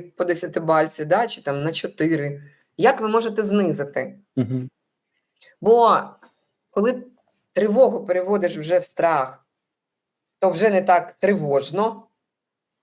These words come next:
Speaker 1: А коли людині
Speaker 2: Мгм.
Speaker 1: задаєш запитання, наскільки це вирогідно,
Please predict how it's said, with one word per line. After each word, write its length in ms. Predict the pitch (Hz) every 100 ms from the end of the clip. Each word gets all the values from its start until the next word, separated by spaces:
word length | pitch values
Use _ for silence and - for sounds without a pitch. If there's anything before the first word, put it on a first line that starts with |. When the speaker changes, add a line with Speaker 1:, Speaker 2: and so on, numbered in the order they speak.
| _ _ _ _ -
Speaker 1:
А 100 | 185
коли 360 | 202 208 233
людині 300 | 220 202 226
Speaker 2:
Мгм. 80 | 247
Speaker 1:
задаєш 400 | 233 220 - - -
запитання, 440 | - - 202 185
наскільки 420 | 185 - 214 196
це 200 | - 202
вирогідно, 800 | 190 185 185 262 - 160 139 -